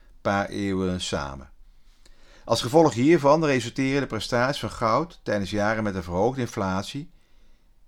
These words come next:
in een veel zwakker beeld als die periode van tien jaar tussen negentien zeventig en negentien tachtig buiten beschouwing laten. De prestaties van echt goud dalen tot een gemiddeld van respectievelijk een rendement van min tien procent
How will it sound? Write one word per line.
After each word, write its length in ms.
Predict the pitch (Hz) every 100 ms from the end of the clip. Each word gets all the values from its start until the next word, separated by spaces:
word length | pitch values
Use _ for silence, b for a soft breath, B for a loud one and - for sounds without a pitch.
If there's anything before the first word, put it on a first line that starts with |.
| -
in 140 | 120 104
een 120 | 92
veel 240 | 101 139
zwakker 400 | 143 131 - 110
beeld 400 | 95 107 139 170
als 140 | 135 104
die 120 | 110
periode 380 | 104 101 110 120
van 200 | 104 92
tien 180 | 117 113
jaar 280 | 107 110
tussen 300 | 107 95 104
negentien 260 | 95 90 90
zeventig 380 | 82 98 110 110
en 60 |
negentien 380 | 95 92 90 85
tachtig 320 | - 95 - 90
buiten 280 | 92 92
beschouwing 480 | 85 - 117 98 82
laten. 440 | 76 76 73 80 - - - - - - - -
De 100 | 98
prestaties 500 | 92 - 98 107 -
van 140 | -
echt 200 | 113 -
goud 340 | - 117 123
dalen 460 | 110 95 101 113 120 b b b b
tot 180 | - 113
een 60 | -
gemiddeld 680 | 98 101 127 139 143 - b b b b b b b b
van 220 | - 110
respectievelijk 1080 | 101 - - - - - - 120 120 120 107
een 240 | 101 104
rendement 380 | 104 104 98 120
van 200 | - 90
min 220 | 107 120
tien 220 | - 123 120
procent 800 | 113 - 110 107 113 - -